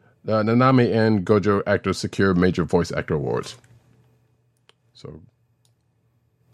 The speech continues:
uh, Kenjiro Suda and Yuichi Nakamura won awards that fit very well for both themselves and the characters from the universe of Jujutsu Tech, according to this article. And that is from Japanese magazine Vivi,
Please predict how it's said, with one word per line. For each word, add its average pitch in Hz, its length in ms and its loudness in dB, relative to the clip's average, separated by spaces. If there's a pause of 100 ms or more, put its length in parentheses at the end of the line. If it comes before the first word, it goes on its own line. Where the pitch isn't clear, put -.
uh, 82 1400 -2 (500)
Kenjiro 107 500 6
Suda 151 640 0
and 113 640 -2
Yuichi 110 380 -2
Nakamura 92 720 0
won 87 240 2
awards 85 460 0
that - 140 -8
fit - 200 -10
very 127 260 6
well 135 240 6
for - 100 -6
both 123 260 4
themselves 117 380 4
and 104 120 2
the 92 60 -2
characters 139 420 4
from 107 140 0
the 101 60 2
universe 101 360 2
of 87 120 -2
Jujutsu 87 720 -6
Tech, 151 280 6
according 98 420 2
to 90 160 -4
this 80 200 -6 (100)
article. 82 500 -4 (360)
And 87 200 0
that 101 160 4
is 95 140 0
from 92 1120 0
Japanese 101 400 2
magazine 87 500 2
Vivi, 82 640 -2